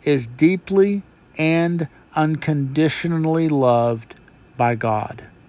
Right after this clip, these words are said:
Embracing this love is transformative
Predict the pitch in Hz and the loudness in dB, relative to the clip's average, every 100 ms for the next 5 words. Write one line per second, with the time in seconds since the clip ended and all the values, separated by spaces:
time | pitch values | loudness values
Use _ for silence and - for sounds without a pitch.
0 | _ - - - - - _ _ - - | _ -20 -20 -20 -20 -20 _ _ -20 -20
1 | - - - - - - - 151 143 160 | -20 -20 -20 -20 -20 -12 -2 -2 2 4
2 | 185 208 - 247 220 202 180 175 160 - | 4 4 2 0 2 4 4 4 0 -2
3 | 147 156 143 120 113 107 - _ - - | 2 4 4 2 -6 -10 -20 _ -20 -20
4 | _ - - 143 - - 143 127 - - | _ -20 -6 -6 -4 -2 0 -2 -8 -6
5 | 170 170 147 120 110 107 - | 0 0 0 -4 -8 -12 -18